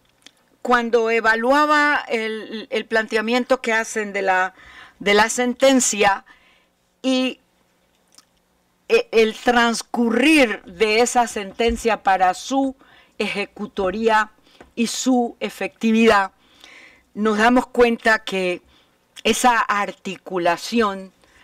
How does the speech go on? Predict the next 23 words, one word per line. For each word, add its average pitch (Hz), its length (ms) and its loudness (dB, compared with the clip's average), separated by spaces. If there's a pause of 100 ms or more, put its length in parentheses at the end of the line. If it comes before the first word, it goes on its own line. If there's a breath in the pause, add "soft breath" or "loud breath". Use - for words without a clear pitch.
(300 soft breath)
eh, 170 600 0 (1200)
como 185 260 -6
que 180 140 -4
no, 214 400 -2
no, 196 500 -6
no 202 160 -8
funcionó 185 800 -4 (480 soft breath)
en 190 240 -4
su, 190 540 -4 (460 soft breath)
en 185 140 0
su 196 200 -4
momento, 185 580 2
porque, 165 680 0 (1200 loud breath)
eh, 175 160 2
todavía 190 560 4
estamos 196 480 -2
esperando 180 760 0 (300)
una 185 300 0
de 160 160 4
las, 156 420 -2 (460 loud breath)
una 214 260 4
de 180 140 6
las, 165 400 0